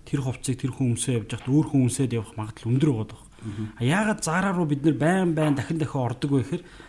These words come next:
Speaker 1: та тэр хувцсыг өмссөн байхад, а, ижилхэн тэр хувцас ч өмссөн байх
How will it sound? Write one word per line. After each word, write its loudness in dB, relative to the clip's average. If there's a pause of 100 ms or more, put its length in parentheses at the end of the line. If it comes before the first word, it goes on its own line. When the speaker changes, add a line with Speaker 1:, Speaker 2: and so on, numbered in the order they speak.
Speaker 1:
та -4
тэр 4
хувцсыг 0
өмссөн 2
байхад, -2 (800)
а, -4
ижилхэн 0
тэр -4
хувцас -4
ч -2
өмссөн -2
байх -2